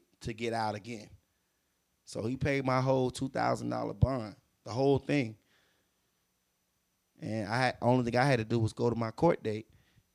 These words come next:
to get it annulled. So this is when I, this, this is one thing I learned, how white people use their resources.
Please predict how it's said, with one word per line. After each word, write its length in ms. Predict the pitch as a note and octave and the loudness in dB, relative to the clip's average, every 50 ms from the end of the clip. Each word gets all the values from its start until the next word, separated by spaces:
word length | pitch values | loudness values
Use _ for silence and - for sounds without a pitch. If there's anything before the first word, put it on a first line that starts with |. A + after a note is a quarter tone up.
| _ _ - | _ _ -12
to 100 | - A2+ | -12 -10
get 160 | G#2+ A#2 A#2+ | -6 -6 -6
it 120 | A2 G#2+ G#2+ | -4 -4 -6
annulled. 500 | G#2 G#2+ C3+ F3 F#3+ D3+ - - - _ _ _ _ _ _ _ _ _ _ _ _ _ _ _ _ _ _ _ _ _ - _ _ - - - _ _ _ - | -4 -4 -4 -4 -6 -6 -8 -12 -18 _ _ _ _ _ _ _ _ _ _ _ _ _ _ _ _ _ _ _ _ _ -20 _ _ -20 -20 -20 _ _ _ -12
So 580 | - - G#2 G#2+ A2 A2 G#2+ G2 F2+ G#2+ G#2+ _ _ _ _ _ _ _ _ _ _ _ _ _ _ _ _ _ _ _ _ - | -4 2 4 6 8 8 6 6 4 0 -6 _ _ _ _ _ _ _ _ _ _ _ _ _ _ _ _ _ _ _ _ -2
this 160 | - A#2+ B2+ | 2 4 4
is 100 | B2 A#2+ | 4 4
when 320 | A#2+ A#2+ A#2+ A#2+ A#2 F2 | 4 4 4 4 2 2
I, 240 | C#2 G#2 G2 - - | 0 -2 -2 -2 0
this, 220 | G2 B2+ C3+ C3 A#2 G#2 A2 | 2 2 2 2 0 0 4
this 160 | C3+ D3+ E3 | 4 4 6
is 100 | E3 C#3+ | 4 4
one 220 | C3+ C3+ C3 B2+ | 6 6 4 4
thing 140 | A#2 A#2+ A#2+ | 4 4 4
I 80 | A#2 A2+ | 6 6
learned, 260 | A#2 A#2 A2+ - - - | 6 6 6 4 2 -2
how 180 | A#2 A#2 G2+ G#2 | 0 2 4 6
white 240 | G#2+ G#2+ G#2+ G2 | 6 6 6 6
people 180 | - A2 A2+ G#2+ | 4 6 6 6
use 220 | G#2 G2+ G#2 G2+ | 6 4 0 0
their 160 | - G2 G2 G2+ | 0 -2 0 0
resources. 640 | G2+ G#2 G2+ - - - - - - - - - | 0 0 -2 -4 -6 -10 -12 -14 -16 -18 -20 -20